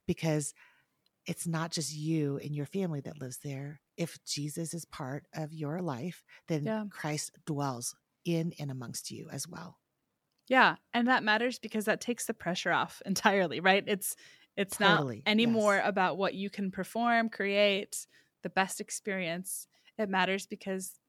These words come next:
Speaker 2: when you rest in that, you're not afraid to invite and to practice hospitality.
Speaker 1: And my one small thing, I, I don't know if you'll expect that I say this or not, because I, I actually think that my one small thing is to be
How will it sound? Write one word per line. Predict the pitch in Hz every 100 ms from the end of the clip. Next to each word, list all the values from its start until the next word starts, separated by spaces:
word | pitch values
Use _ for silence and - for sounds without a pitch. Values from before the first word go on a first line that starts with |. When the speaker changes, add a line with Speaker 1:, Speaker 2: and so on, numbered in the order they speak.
| _
Speaker 2:
when | 208 185
you | 196 185
rest | 175 185 -
in | - 185
that, | 165 170 - _ _ _
you're | - 185
not | 180
afraid | - 208 165 - _
to | -
invite | 165 190 175 196 - - -
and | 185
to | - -
practice | 175 - 151 - 180 -
hospitality. | 156 - 196 170 185 185 196 - _ _ _ _ _ _ _ _ - - - - - - - -
Speaker 1:
And | 226 226
my | 247
one | 285 294
small | - 247 226
thing, | 185 208 214 220 -
I, | 202 214 170 - _ _ _ _
I | -
don't | 233 220
know | 208
if | 202
you'll | 202 190 185 170 -
expect | 180 - - 180 -
that | 165
I |
say | 160 170
this | 156 147
or | 156
not, | 147 139 -
because | 175 - 170 151 143 - - _ _ _ _ _ _ _ _ -
I, | 190 185
I | 214 170
actually | 214 - 269 233
think | 180 175
that | 160 160
my | 160
one | 165 160
small | - 143
thing | 139 139 139 143
is | 135 143 -
to | 139
be | 147 139 131